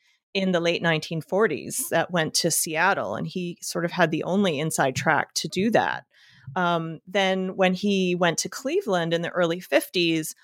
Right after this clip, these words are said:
a lot of those Japanese connections to Chinese art were, were not available anymore. He ended up buying a lot of Japanese art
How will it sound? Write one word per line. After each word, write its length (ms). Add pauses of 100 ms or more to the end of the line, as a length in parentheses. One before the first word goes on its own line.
(340)
a 100
lot 260
of 160
those 340
Japanese 540
connections 960
to 100
Chinese 440
art 420
were, 680
were 100
not 200
available 520
anymore. 460
He 440
ended 260
up 120
buying 260
a 40
lot 120
of 80
Japanese 560
art 340